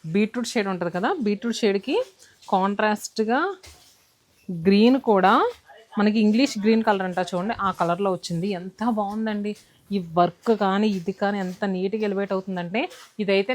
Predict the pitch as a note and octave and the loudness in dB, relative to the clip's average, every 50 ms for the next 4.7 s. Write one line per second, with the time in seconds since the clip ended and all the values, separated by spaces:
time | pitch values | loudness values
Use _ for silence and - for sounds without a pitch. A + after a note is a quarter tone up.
0 | B3 A3 F#3+ G#3+ G#3+ G#3+ A3+ C4 E4 G#4 A#4+ - _ - _ _ _ _ _ _ | -2 -2 -2 -4 -4 -2 -2 -2 -2 -2 -6 -10 _ -20 _ _ _ _ _ _
1 | _ _ _ - F#3+ G3 G3 D4 D#4 - - _ _ - G#3+ G3 F#3+ F#3+ G#3 A3 | _ _ _ -2 -2 0 2 0 0 0 -4 _ _ -4 0 0 2 2 0 0
2 | A3 G#3+ _ _ G3 F3+ - _ _ B3 B3+ C4+ C#4+ A#3+ A#3 - A3+ F#3+ F#3+ F#3+ | -2 -4 _ _ -6 -6 -6 _ _ -2 0 0 -2 -4 -4 -4 -2 -2 -2 -2
3 | - - A#3+ A3+ - - C#4+ D4 - G3 F3+ - _ - A#3+ B3+ C4+ C4+ D4+ E4 | -2 -2 -2 -2 -2 -2 -6 -4 -2 -4 -4 -4 _ 0 2 2 2 2 0 0
4 | E4 C4+ C4+ A3+ G#3+ A3 A#3+ A#3 A#3 - C#4 - C4 | 0 2 2 0 2 2 -2 -2 -2 -6 -6 -2 0